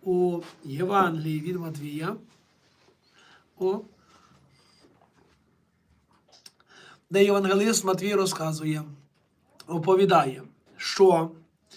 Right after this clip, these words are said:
одного разу Ісус взяв з собою учеників своїх, Петра, Іоанна і Якова, і пішов на гору,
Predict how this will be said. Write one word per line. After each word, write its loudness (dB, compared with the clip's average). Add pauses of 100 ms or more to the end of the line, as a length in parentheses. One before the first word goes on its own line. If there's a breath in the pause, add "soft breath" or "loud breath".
(460 soft breath)
одного 2
разу 4
Ісус 0
взяв -2
з -8
собою 0 (300)
учеників -8
своїх, -18 (800 soft breath)
Петра, 8 (160)
Іоанна 4
і -8
Якова, -8 (680 soft breath)
і -2
пішов -2
на 4
гору, 4